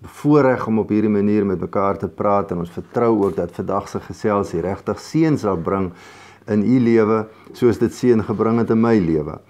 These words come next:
Kom ons bid net saam. Here, ek prys u vir hierdie dag. Ek prys u wonderlike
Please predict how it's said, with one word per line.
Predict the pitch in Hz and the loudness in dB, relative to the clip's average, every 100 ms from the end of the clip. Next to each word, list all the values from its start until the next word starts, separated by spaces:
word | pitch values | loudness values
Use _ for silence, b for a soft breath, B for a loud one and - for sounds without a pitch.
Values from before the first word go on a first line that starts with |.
| B B | B B
Kom | 127 135 | -2 0
ons | 95 | 2
bid | 101 - | 0 0
net | 95 - | -2 -2
saam. | 85 80 85 | -6 -6 -4
Here, | 98 123 | 2 4
ek | 123 - | 2 0
prys | 165 160 131 104 | 2 2 2 -2
u | - | -2
vir | 95 | 0
hierdie | 87 90 82 | 0 0 -4
dag. | 82 - - | -8 -14 -8
Ek | 107 - | -8 -4
prys | 143 143 139 | 2 2 2
u | 139 127 98 | 2 0 0
wonderlike | 117 127 120 113 117 | 0 0 0 -2 -2